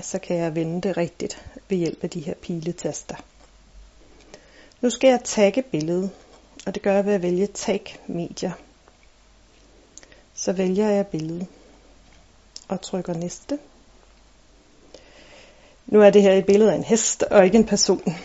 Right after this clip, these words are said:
Men hvis vi forestiller os, at det er et billede af et barn, så vil jeg må-, skulle markere det her billede som et portrætbillede. Det gør jeg ved at klikke her. Og så skal jeg fremsøge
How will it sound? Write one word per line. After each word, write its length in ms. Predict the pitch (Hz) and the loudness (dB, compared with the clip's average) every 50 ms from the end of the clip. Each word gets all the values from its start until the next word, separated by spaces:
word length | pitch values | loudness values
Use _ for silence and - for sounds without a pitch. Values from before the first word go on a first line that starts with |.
| - - - - - - - - | -18 -20 -20 -20 -20 -20 -8 0
Men 180 | - 214 202 202 | 2 4 4 4
hvis 180 | 180 202 - | 4 2 0
vi 60 | 202 196 | 0 2
forestiller 460 | - 214 220 220 247 247 220 - 196 | 4 4 4 6 4 4 6 6 4
os, 100 | 190 - | 4 2
at 160 | - 196 - | 0 0 0
det 100 | 196 190 | 2 2
er 40 | 185 | 2
et 80 | 180 | 2
billede 280 | - 196 190 190 208 214 | 2 2 4 6 6 4
af 40 | 190 | 4
et 60 | - | 4
barn, 360 | - 180 170 - - - 180 | 2 2 2 2 0 -6 -12
så 180 | - - - 214 | -6 -4 -2 0
vil 100 | 214 220 | 2 2
jeg 120 | 214 196 | 2 2
må-, 220 | 190 185 185 175 - | 2 0 -2 -4 -8
skulle 300 | - - - - 196 185 | -12 -8 -4 -2 -2 -2
markere 420 | 180 185 - - 262 247 - - | -2 -4 -4 -4 -2 -2 -2 0
det 120 | 202 214 196 | 0 0 0
her 120 | 214 - | 0 0
billede 340 | - - 185 180 185 202 208 | 0 0 0 2 2 2 0
som 240 | - - 208 202 202 | 0 0 -2 -2 -2
et 80 | 196 | -2
portrætbillede. 800 | - - 214 - - - - - - _ 180 175 175 180 180 185 - - - _ - - _ _ _ _ _ _ _ _ _ _ _ _ _ - - - - - - - - | -4 -8 -8 -8 -6 -8 -8 -10 -8 _ -6 -4 -4 -4 -6 -6 -10 -14 -20 _ -20 -20 _ _ _ _ _ _ _ _ _ _ _ _ _ -20 -20 -20 -20 -20 -20 -20 -20
Det 80 | - | -6
gør 120 | - 196 190 | 0 2 4
jeg 120 | 202 202 | 4 4
ved 80 | 190 208 | 4 2
at 100 | 208 208 | 2 0
klikke 240 | - 208 196 - - | -2 -4 -4 -2 -2
her. 160 | - 180 - - - - - - - - - - - - - - - _ - | -2 0 0 -2 -6 -16 -20 -20 -20 -20 -20 -20 -20 -20 -20 -20 -20 _ -12
Og 60 | - | -10
så 100 | - 220 | -8 -8
skal 180 | - - 233 226 | -2 0 4 4
jeg 140 | 202 185 | 4 4
fremsøge 680 | - - - 180 190 214 214 - - 202 - - 190 - | 2 0 0 2 2 2 2 2 0 0 0 -2 -4 -6